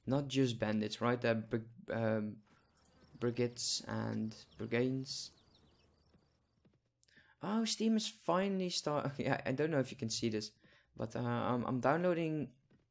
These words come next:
Total War Shogun. I'm also going to be practicing, um,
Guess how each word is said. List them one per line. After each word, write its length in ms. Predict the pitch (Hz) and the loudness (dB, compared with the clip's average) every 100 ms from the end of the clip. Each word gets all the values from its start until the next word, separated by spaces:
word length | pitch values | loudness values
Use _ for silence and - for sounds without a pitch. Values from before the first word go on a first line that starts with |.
| _ _ _ - _ - - | _ _ _ -20 _ -18 -14
Total 260 | - 120 123 | 0 2 2
War 840 | 110 120 123 123 123 123 123 120 120 - | 0 2 2 4 2 0 0 -2 -6 -14
Shogun. 440 | - 110 117 151 - _ _ _ _ - | -6 -2 -2 -4 -10 _ _ _ _ -6
I'm 120 | - - | -4 0
also 300 | 175 - 220 | 0 2 2
going 280 | 214 175 151 | 4 2 2
to 120 | 131 | -4
be 180 | 131 120 | -2 -2
practicing, 1160 | - - 113 - - 170 - 175 180 185 185 - _ _ _ _ _ _ _ _ _ | -4 -2 0 0 -4 -4 0 0 0 -4 -6 -12 _ _ _ _ _ _ _ _ _
um, 560 | 127 123 127 127 127 127 | -12 -10 -12 -14 -14 -16